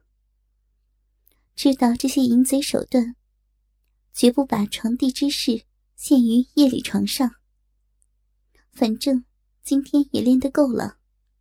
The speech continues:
接下来的时间就在男人身上度过也可。紫幽兰娇滴滴的一笑，如同月光破开乌云般的笑意，惹得福胜、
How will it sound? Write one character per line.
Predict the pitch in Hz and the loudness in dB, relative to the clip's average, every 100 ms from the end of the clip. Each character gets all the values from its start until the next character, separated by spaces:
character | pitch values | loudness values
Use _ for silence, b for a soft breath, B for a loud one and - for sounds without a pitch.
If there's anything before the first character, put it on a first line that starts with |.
| _ _ _ _ _ _ _ | _ _ _ _ _ _ _
接 | - 277 | -6 -4
下 | 269 | 0
来 | 233 226 | 0 0
的 | 254 | -2
时 | - 214 | -2 -4
间 | - 262 - _ _ _ _ _ | -2 -4 -4 _ _ _ _ _
就 | - 285 | -4 0
在 | 247 | 2
男 | 226 254 | 2 2
人 | 285 | 2
身 | - 302 | 2 2
上 | 302 294 | 4 2
度 | 320 254 | 2 0
过 | - 226 202 - | -2 -6 -6 -2
也 | 254 294 | 0 0
可。 | - - - _ _ _ _ _ _ _ _ _ _ _ _ _ _ _ _ _ | -4 -6 -6 _ _ _ _ _ _ _ _ _ _ _ _ _ _ _ _ _
紫 | - 247 | -4 2
幽 | 254 254 | 2 4
兰 | 226 240 254 | 0 -2 -6
娇 | - 277 | -4 -2
滴 | 285 277 | 0 -2
滴 | 285 | -2
的 | 247 | -4
一 | - 214 | -4 -8
笑， | - 262 - _ _ _ _ _ _ _ _ _ | -4 -6 -6 _ _ _ _ _ _ _ _ _
如 | - 262 | 0 0
同 | 262 285 | 2 0
月 | 277 247 | 2 0
光 | - 262 269 - | 0 -4 -4 -4
破 | 277 | -4
开 | 269 285 | 0 -2
乌 | 277 277 | 2 2
云 | 254 254 | 2 2
般 | 277 | 0
的 | 277 | 0
笑 | - 277 226 | 0 -2 -2
意， | 220 214 - _ _ _ _ _ _ _ _ _ _ | -2 -4 -6 _ _ _ _ _ _ _ _ _ _
惹 | - 233 | 0 2
得 | 247 | 2
福 | 254 233 | -2 -2
胜、 | 247 - 262 | -2 -2 -4